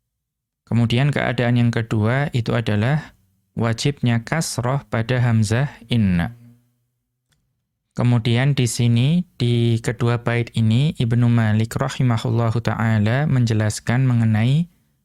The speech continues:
keadaan yang ketiga bagi hamzah inna. Apa itu? Wahia jawazul wajhaini. Yaitu bolehnya hamzah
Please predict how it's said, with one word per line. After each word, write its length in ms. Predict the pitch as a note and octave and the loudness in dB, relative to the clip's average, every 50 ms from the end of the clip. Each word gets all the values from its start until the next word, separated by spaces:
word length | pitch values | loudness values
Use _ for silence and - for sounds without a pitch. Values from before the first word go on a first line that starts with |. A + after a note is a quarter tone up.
| _ - | _ -6
keadaan 560 | - A#2+ B2 B2+ A#2+ A#2+ A#2+ - D3 D3+ D#3 | -4 -4 -2 -2 -2 -2 -4 -2 -2 0 0
yang 160 | C#3+ C3+ C3 | 2 2 0
ketiga 560 | B2 - B2 - - A#2+ A#2 - - B2+ C#3 C3+ | 0 -2 -4 -2 -2 -4 -2 -2 -4 -4 -4 -2
bagi 400 | - A#2 A2 - - C3+ B2+ A2+ | -2 -4 -2 -2 -2 -2 0 0
hamzah 480 | A#2+ A2+ A2+ A2 G#2 G#2+ B2 C3+ - - _ _ _ _ _ - | 2 2 2 2 0 0 -2 -2 -4 -8 _ _ _ _ _ -4
inna. 560 | C#3 C3 A#2 G#2+ G2 F#2+ F#2+ - - _ _ _ _ _ _ _ _ _ _ _ _ _ _ _ _ _ _ _ _ _ _ _ _ _ _ _ _ - | -2 0 0 2 2 0 0 -2 -4 _ _ _ _ _ _ _ _ _ _ _ _ _ _ _ _ _ _ _ _ _ _ _ _ _ _ _ _ -10
Apa 240 | A#2 - - A2+ A#2 | -6 -4 -2 -2 0
itu? 480 | A2+ A2+ - A2+ B2+ D3 E3 F#3+ - - _ | -2 -2 -2 -2 -2 -2 -2 -4 -8 -8 _
Wahia 880 | - A#2 A#2 C3 D3 C#3+ - C3 A#2+ A2 G#2 G#2+ A2+ B2 C#3 D#3 - - _ _ _ _ | -2 0 0 0 0 -2 -2 0 0 2 2 2 0 0 0 -2 -2 -4 _ _ _ _
jawazul 880 | - - C3 A#2 A2+ A2 A2 B2 C3+ C#3 C#3 A#2+ A#2 B2 A#2+ A#2 A#2 A2+ | -6 -4 -2 0 2 2 2 0 0 0 0 0 0 2 2 2 2 2
wajhaini. 880 | A#2+ A#2+ A2+ - A#2 A2 G#2 - A#2 A2 G#2 G2+ G2 F#2+ F#2+ F#2 - - _ _ _ _ _ _ _ _ _ _ _ _ _ _ _ _ _ _ _ _ _ _ | 0 0 -2 -2 -2 -2 0 0 0 0 2 0 0 0 0 -2 -2 -6 _ _ _ _ _ _ _ _ _ _ _ _ _ _ _ _ _ _ _ _ _ _
Yaitu 480 | - A2+ A2+ A2+ B2 A#2+ A#2 - D3+ D3+ C#3+ | -4 -4 -2 0 -2 -2 -2 -2 -2 -2 -2
bolehnya 880 | - A#2 A#2 A#2 A#2+ D3 D3 - - C3 A#2 G#2 A2 C3 D#3 F3 F3+ - | 0 0 0 2 0 0 -2 -4 -2 -2 0 0 0 0 0 0 -2 -2
hamzah 480 | - B2+ A#2+ A#2 A2+ A2 A#2 A2+ A2 | -2 0 0 0 0 0 0 0 -2